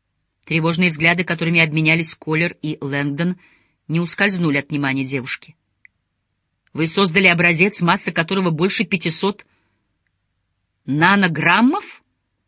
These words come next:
наезжая на Викторию креслом, спросил директор церна. "Это было необходимо", сказала она. "Требовалось доказать, что экономический порог затраты выпуск может быть успешно преодолен".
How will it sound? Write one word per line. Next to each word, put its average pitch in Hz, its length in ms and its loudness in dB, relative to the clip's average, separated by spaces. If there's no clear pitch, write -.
наезжая 165 560 4
на 160 60 2
Викторию 160 520 0
креслом, 151 440 0
спросил 156 440 -2
директор 156 440 -2
церна. 127 480 -2
"Это 156 180 -10
было 147 140 -4
необходимо", 196 560 0
сказала 127 440 -2
она. 113 240 -10
"Требовалось 151 440 -2
доказать, 151 400 -2
что - 180 -2
экономический 156 640 -2
порог 147 460 -6
затраты 151 800 -2
выпуск - 560 -6
может 127 300 -6
быть 160 200 -6
успешно 131 520 -4
преодолен". 180 580 -4